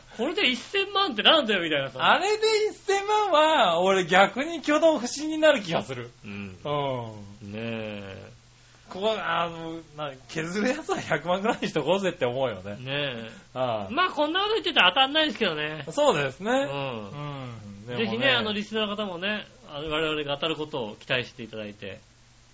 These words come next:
Speaker 1: ねえ。
Speaker 2: もう、もう当たったらもう全員にもうね。
Speaker 1: もう、もう当たったら全員にリスナープレゼントですよね。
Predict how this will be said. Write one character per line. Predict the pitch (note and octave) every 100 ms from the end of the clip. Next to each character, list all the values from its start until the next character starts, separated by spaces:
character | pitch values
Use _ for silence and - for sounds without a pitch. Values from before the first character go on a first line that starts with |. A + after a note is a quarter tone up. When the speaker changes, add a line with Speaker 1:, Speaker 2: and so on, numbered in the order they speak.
| -
Speaker 1:
ね | D#3+ G3 E3 B2
え。 | G3+
Speaker 2:
も | C4
う、 |
も | A3+ F#3+
う |
当 | F3
た | D#3
っ |
た | E3+
ら |
も | C#3 A#2+
う | G#2
全 | C3 D3
員 | G3 D3+
に | A2
も | F#2 F2+
う | G#2
ね。 | A2+ G2 F#2 - -
Speaker 1:
も | F#3 F3
う、 |
も | E3+ F3 E3+ D3+ C#3+
う | D3
当 | E3+
た | D#3+
っ |
た | F#3
ら | E3 C#3
全 | B2 D#3+
員 | D3+
に | C3
リ | B2+
ス | C3+
ナ | C3+
ー |
プ | B2+
レ | C3
ゼ | A#2+
ン |
ト | G#2+
で | G#2
す |
よ | A2
ね。 | -